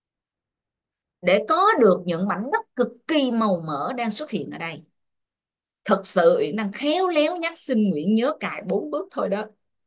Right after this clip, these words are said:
À, chứ không cố tình nhắc cả nhà dùng bốn bước đâu à. Được không? Rồi. Như vậy thì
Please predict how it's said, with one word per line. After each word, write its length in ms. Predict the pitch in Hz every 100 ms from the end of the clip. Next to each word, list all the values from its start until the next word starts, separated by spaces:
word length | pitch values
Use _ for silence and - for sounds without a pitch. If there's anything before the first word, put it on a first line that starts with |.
| _ _ _ _ _ _ _ -
À, 340 | 285 349 -
chứ 100 | 370
không 320 | 381 359 370 -
cố 160 | 359 523 554
tình 240 | 320 214 220
nhắc 200 | 392 -
cả 160 | 180 254
nhà 220 | 302 196
dùng 300 | 185 180 180
bốn 220 | 226 302
bước 200 | 311 427
đâu 120 | 240
à. 260 | 185 151 - _ _ _ _ _
Được 140 | 180 233
không? 260 | 233 202 - - _ _ _ _ _ _ -
Rồi. 420 | 190 180 147 - _ _ _ _ _ _ _ _
Như 180 | 311 359
vậy 280 | 247 127 -
thì 360 | 190 185 160